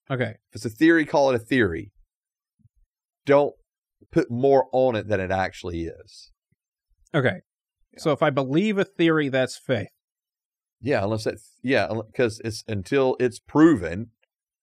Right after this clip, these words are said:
Speaker 2: as fact, it is just a theory.
Speaker 1: Faith.
Speaker 2: Sure.
Speaker 1: The, the
Speaker 2: It, it
Speaker 1: belief in the theory is faith.
Speaker 2: Faith. Yeah. I mean, and you may even
Speaker 1: Okay.
Speaker 2: say it's a reasonable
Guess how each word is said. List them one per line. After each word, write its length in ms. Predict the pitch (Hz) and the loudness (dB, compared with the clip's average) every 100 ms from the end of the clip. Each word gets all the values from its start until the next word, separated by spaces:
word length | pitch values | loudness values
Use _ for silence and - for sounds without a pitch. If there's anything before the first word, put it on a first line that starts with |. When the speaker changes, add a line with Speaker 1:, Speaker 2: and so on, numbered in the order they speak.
| - | -8
Speaker 2:
as 160 | 92 | -6
fact, 500 | - 147 139 95 - - | 4 6 6 2 -4 -6
it 160 | 113 | -2
is 180 | 110 113 | 0 -2
just 320 | 110 117 117 - | -2 -2 -2 -4
a 380 | 113 107 104 104 - _ _ _ _ _ _ - | -2 0 -2 -6 -10 _ _ _ _ _ _ -4
theory. 320 | 98 - - _ _ _ _ _ _ _ _ _ | -4 -4 -16 _ _ _ _ _ _ _ _ _
Speaker 1:
Faith. 180 | - - _ _ _ _ _ _ _ _ _ _ _ _ _ _ | -18 -18 _ _ _ _ _ _ _ _ _ _ _ _ _ _
Speaker 2:
Sure. 320 | - 113 - - _ _ - | -8 -6 -6 -12 _ _ -2
Speaker 1:
The, 180 | 160 139 | 0 0
the 120 | 131 | 0
Speaker 2:
It, 40 | 123 | 2
it 20 | |
Speaker 1:
belief 520 | 143 151 196 208 - _ | 2 2 2 0 -8 _
in 260 | 165 175 180 | -6 -4 -4
the 100 | 151 | -8
theory 600 | - 165 147 120 113 110 _ _ _ _ - | -2 2 2 2 -2 -6 _ _ _ _ -10
is 260 | 123 110 - | -6 -6 -6
faith. 300 | 117 95 - _ | -8 -8 -12 _
Speaker 2:
Faith. 220 | 107 101 107 _ _ _ _ | -4 -4 -6 _ _ _ _
Yeah. 300 | 120 117 95 - - | 0 0 0 -8 -8
I 60 | |
mean, 160 | 117 110 | -6 -4
and 100 | 123 | -4
you 120 | 147 | -4
may 180 | 180 175 | 0 2
even 300 | 156 151 143 127 | 2 0 0 0
Speaker 1:
Okay. 60 | |
Speaker 2:
say 260 | 107 147 135 131 | 0 0 0 0
it's 220 | 135 - | -4 -4
a 140 | 127 117 | -4 -4
reasonable 1160 | 98 110 151 147 139 127 104 117 113 107 101 | -4 -2 0 0 -2 -2 0 2 4 4 0